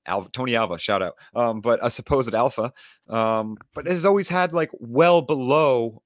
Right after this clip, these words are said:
all of the alphas in the N F L, all of their target shares and, and yards per route run and, and all of those things. So he was really just a, a big play guy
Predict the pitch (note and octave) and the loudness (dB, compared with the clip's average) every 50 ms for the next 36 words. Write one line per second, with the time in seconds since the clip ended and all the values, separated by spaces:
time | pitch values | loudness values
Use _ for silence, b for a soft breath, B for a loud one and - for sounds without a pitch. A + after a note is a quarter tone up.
0 | _ _ _ B2+ C3 C3 C3+ C3 B2 B2+ A2+ G2+ A#2+ A#2 A2 - - _ - A2+ | _ _ _ 4 4 6 6 6 4 2 -2 -2 -6 -6 -6 -8 -10 _ -2 0
1 | A2+ A2+ B2 A#2 - A#2+ A#2+ A2 F#2 G#2 G#2+ G#2 G#2 G2+ G2+ G2 F#2 - - G#2 | 2 2 2 0 -4 -6 -6 -6 -6 -8 -8 -6 -6 -4 -4 -4 -6 -6 -4 -4
2 | F#2+ E2+ E2 - - G#2 G#2 G#2 G2+ F#2+ D#2+ F#2+ F#2+ F#2 F2+ - F#2+ F#2+ F#2 D#2+ | -2 -2 -4 -4 0 0 2 2 0 -2 -6 -6 -6 -6 -6 -4 -4 -4 -4 -4
3 | - - F#2 E2+ E2 E2+ - E2 F2+ F#2+ F2+ E2+ F2+ F2 F2+ F2+ G2 F#2+ F#2+ F#2 | -8 -10 -8 -8 -8 -10 -10 -8 -8 -8 -8 -8 -10 -10 -4 -2 0 0 0 -2
4 | - - G2+ F2+ F2+ F2 E2+ - G#2+ B2 B2+ A2+ G2 F#2 F#2 F2 E2 G2 G2 G2+ | -4 -8 -4 -2 -2 -2 -2 0 0 2 2 2 0 -2 -6 -8 -8 -6 -4 -4
5 | G2+ F#2+ F2+ G2+ G#2+ A2 G#2+ - - F#2 F2+ - - A#2 - B B3 B B B | -4 -4 -4 -4 -6 -6 -6 -8 -12 -10 -8 -6 -6 -6 -6 B -14 B B B
6 | - - F#3+ F3+ - C4+ C#4 B3+ F#3+ - E3+ - - D3+ C3 A#2+ A2+ G#2+ - G#2+ | -10 -10 -10 -8 -8 -4 -4 -4 -4 -4 -6 -2 0 2 4 4 4 4 2 0
7 | A2 F2+ - B2 C#3+ C3+ - - - C#3 C3 A2+ G2+ A2+ G#2+ A2 A2+ G#2+ A2+ A#2+ | -4 -4 0 -2 -2 -2 -2 -4 -2 -2 -2 2 2 4 4 4 4 4 2 0